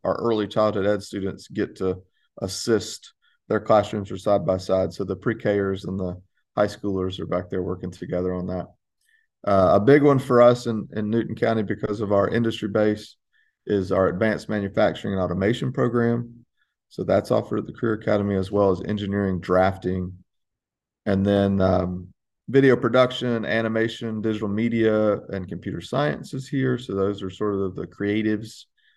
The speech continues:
the creative type folks have opportunities there. And then we also have dual enrollment programs with Georgia Piedmont Technical College that are housed at the Career Academy.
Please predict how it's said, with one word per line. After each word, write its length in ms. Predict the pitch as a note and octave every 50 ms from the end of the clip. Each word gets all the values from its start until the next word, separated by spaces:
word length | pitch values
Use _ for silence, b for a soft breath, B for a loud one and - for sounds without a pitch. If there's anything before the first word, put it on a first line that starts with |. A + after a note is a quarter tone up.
| _ _ _ -
the 60 | -
creative 340 | - - G#2+ G#2+ G#2+ G#2+ A2
type 340 | - B2+ A2+ - - - -
folks 400 | A2+ A2+ A2 - - - - -
have 200 | A2 G#2+ G2+ -
opportunities 600 | - G#2+ G2+ - - - A#2 A2 G#2+ G#2 G2+ -
there. 420 | - G#2 G#2+ G#2 G#2 G#2 G2+ B B B B B B B
And 80 | C#3+
then 80 | D3+ D3
we 80 | D3+
also 280 | D#3 E3 E3 - - D3+
have 80 | B2+ A#2+
dual 200 | B2+ B2+ B2+ B2+
enrollment 420 | A#2+ A#2 A2+ A#2 A#2 G#2+ - -
programs 420 | - G#2+ G2+ G2 F#2+ F#2 F2+ F#2
with 120 | - G2+ G#2
Georgia 240 | G#2+ G#2 G2 G#2 G2
Piedmont 360 | - A#2 A2+ G#2 G2 - -
Technical 380 | - G2+ - - A2 - B2
College 380 | B2 - C#3 C3+ C3+ C3+ C3 C3
that 100 | C#3 C#3
are 80 | C#3 C3
housed 320 | C#3 C#3 C#3 C3+ C3 C3+
at 80 | C3+ -
the 80 | C3
Career 200 | C3 - C#3 C#3
Academy. 440 | C3 - C3+ C3 B2+ C3 C3 C3 C3